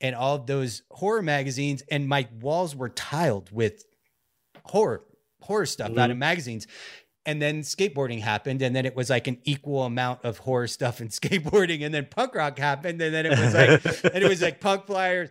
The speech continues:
Speaker 1: and, like, my room, my walls were just, they were completely tiled with tiny, as tiny little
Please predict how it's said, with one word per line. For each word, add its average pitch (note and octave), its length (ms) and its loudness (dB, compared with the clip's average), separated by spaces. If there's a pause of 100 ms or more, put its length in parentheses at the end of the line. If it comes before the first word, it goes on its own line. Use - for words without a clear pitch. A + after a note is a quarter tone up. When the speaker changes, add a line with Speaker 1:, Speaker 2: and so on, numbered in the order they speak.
(160)
Speaker 1:
and, F#3+ 140 -2
like, F3+ 180 -2
my F3+ 140 0
room, F3 460 -4
my E3 140 2 (180)
walls G#3 400 -2
were B2 360 -4
just, D3 340 0
they D#3 100 -2
were D3+ 120 0
completely D3 560 -6
tiled A#2 540 -4
with - 200 -6
tiny, G#3 580 -4
as C#3+ 300 0 (100)
tiny A3+ 400 -6
little F3+ 280 -2